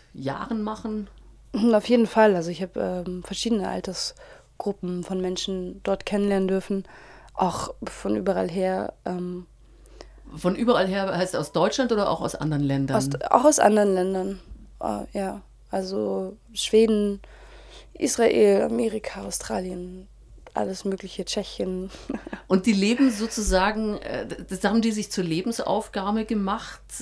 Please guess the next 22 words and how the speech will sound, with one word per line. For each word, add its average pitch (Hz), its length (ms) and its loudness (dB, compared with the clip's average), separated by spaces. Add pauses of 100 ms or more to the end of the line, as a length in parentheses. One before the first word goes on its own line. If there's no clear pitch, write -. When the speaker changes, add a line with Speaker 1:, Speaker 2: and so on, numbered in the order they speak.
(120)
Speaker 1:
äh, 185 460 2 (460)
zum - 140 2
Beispiel 175 240 4
jetzt 165 160 2
eben 165 220 0
Wälder 202 380 2
zu - 160 -4
retten 185 360 -2
wie 190 80 -6
den 180 200 0
Hambacher 175 400 -2
Forst, 196 760 -4
oder 190 300 0
sind 196 220 0
die 202 80 -4
dann 175 160 0
auch - 260 -2
am 160 160 -2
Reisen 254 840 -2 (380)
wieder 175 360 0
woanders 240 540 0
hin 247 360 -2